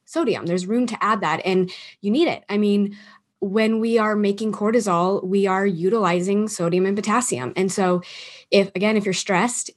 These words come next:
you're burning through these minerals quickly and you've gotta get them in food. So I'm a big fan of encouraging pretty liberal salt use.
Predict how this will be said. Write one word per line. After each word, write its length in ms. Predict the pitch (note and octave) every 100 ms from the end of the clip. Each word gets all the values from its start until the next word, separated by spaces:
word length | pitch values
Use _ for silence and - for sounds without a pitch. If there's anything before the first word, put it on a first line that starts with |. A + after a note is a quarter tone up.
| -
you're 280 | G3 G3+ G3+
burning 540 | F#3 - G3 G3+ G3+
through 560 | G3+ G3 F#3 F3+ F3 F3 _ _
these 360 | F#3 A3 A3 G3
minerals 640 | G3+ G#3 F3+ F3 F3+ - -
quickly 560 | - D#4+ F#3+ F3 F3+ -
and 200 | G3 G3
you've 240 | G3 G3 -
gotta 260 | G3+ G#3+
get 200 | F#3+ G3 F3+
them 140 | F3
in 80 | E3
food. 320 | - - - -
So 460 | - G#3+ F#3+ F3+ F3+ - -
I'm 140 | A#3
a 80 | G#3+
big 340 | F3 - A3+ A#3
fan 220 | G3 F#3
of 80 | F3+
encouraging 800 | F3 - F3 E3+ G3 A#3+ A#3+ A#3+
pretty 220 | - G#3+
liberal 640 | F#3+ F3+ F3+ F#3 F#3 F#3 F#3
salt 300 | - F3+ -
use. 400 | A3+ B3+ B3+